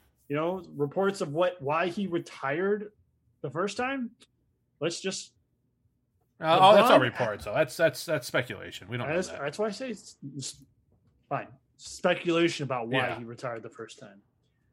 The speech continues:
Speaker 1: But LeBron hasn't had any of that. He literally hasn't had any of that. You would know about it if LeBron had any of those skeletons in the closet.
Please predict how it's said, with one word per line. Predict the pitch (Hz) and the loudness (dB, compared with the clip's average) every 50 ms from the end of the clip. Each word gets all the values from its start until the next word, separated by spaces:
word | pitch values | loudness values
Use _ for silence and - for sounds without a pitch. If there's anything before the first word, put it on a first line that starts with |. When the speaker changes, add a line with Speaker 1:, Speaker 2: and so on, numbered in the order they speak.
| _ _ _ _ _ _ _ _ _ _ _ _ _ - | _ _ _ _ _ _ _ _ _ _ _ _ _ -8
Speaker 1:
But | - 160 165 | -6 -6 -4
LeBron | 165 151 170 196 208 214 202 | -2 0 2 2 4 4 4
hasn't | 202 202 190 202 190 - | 2 0 0 -2 -6 -6
had | - - 180 202 214 196 - | -6 -4 -2 -2 -2 -2 -4
any | 160 151 156 147 139 | -6 -4 -2 -2 -2
of | 131 120 | -2 -4
that. | 123 113 - - - - - - | -10 -14 -16 -20 -20 -20 -18 -12
He | 151 165 165 | -6 -6 -4
literally | 147 151 170 185 220 220 220 208 | -2 -2 2 2 4 4 4 4
hasn't | 185 160 185 190 190 190 202 180 156 | 2 2 -2 -2 -2 -4 -8 -10 -8
had | 156 170 170 170 - - | -6 -6 -6 -6 -8 -8
any | 160 156 165 160 147 | -6 -6 -4 -2 -2
of | 135 120 110 | -2 -4 -6
that. | 113 101 - - - - - _ _ _ _ _ _ _ _ _ _ _ _ - | -12 -20 -20 -20 -20 -20 -20 _ _ _ _ _ _ _ _ _ _ _ _ -8
You | 135 180 220 240 | 0 2 2 2
would | 233 262 247 208 | 4 2 0 2
know | 190 208 220 233 208 | 4 4 6 6 4
about | 180 151 160 147 143 131 | 4 2 0 -2 -2 -2
it | 120 107 _ _ _ _ _ - - _ _ _ _ _ _ _ _ _ _ _ _ _ - | -6 -10 _ _ _ _ _ -20 -20 _ _ _ _ _ _ _ _ _ _ _ _ _ -6
if | - 160 160 139 | -4 -2 -2 -2
LeBron | - 160 147 139 170 165 170 165 | -2 -4 0 2 2 4 4 2
had | 147 165 165 147 143 | 2 -2 -2 -2 -2
any | 151 156 160 165 165 | -4 -2 0 0 0
of | 160 143 | 0 2
those | 151 147 143 143 139 - | 2 2 2 2 0 -2
skeletons | - - 151 143 139 135 - 135 131 123 113 | -6 -4 -2 -2 -2 -2 -4 -8 -8 -8 -10
in | 117 | -12
the | - | -12
closet. | 120 113 107 107 107 | -12 -12 -12 -12 -14